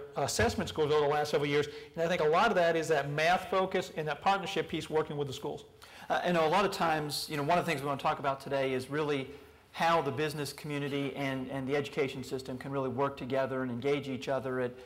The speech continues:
Speaker 2: at a more meaningful level. And you mentioned internships, and I know a lot of times when, you know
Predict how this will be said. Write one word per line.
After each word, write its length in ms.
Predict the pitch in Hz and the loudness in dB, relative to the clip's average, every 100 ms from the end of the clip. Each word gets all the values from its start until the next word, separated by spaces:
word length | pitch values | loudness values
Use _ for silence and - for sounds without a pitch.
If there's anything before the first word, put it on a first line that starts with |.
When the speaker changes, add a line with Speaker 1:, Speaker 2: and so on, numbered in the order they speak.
| - | -6
Speaker 2:
at 100 | 139 | -2
a 40 | |
more 160 | 143 135 | 0 0
meaningful 480 | 135 147 139 143 131 | -2 -4 -4 -4 0
level. 280 | 139 131 127 | 2 2 -2
And 60 | |
you 60 | 131 | -4
mentioned 340 | 143 143 135 | -4 -4 -4
internships, 720 | 139 147 147 131 127 139 131 - | -6 -6 -6 -6 -4 -4 -4 -4
and 40 | |
I 60 | 131 | -4
know 220 | 147 139 - - - - | -2 -2 -4 -16 -20 -4
a 40 | 151 | 2
lot 160 | 190 | 4
of 60 | 202 | 4
times 460 | 175 160 151 139 | 2 4 2 -2
when, 260 | 147 143 139 139 | -4 -4 -6 -4
you 80 | |
know 120 | 135 | -4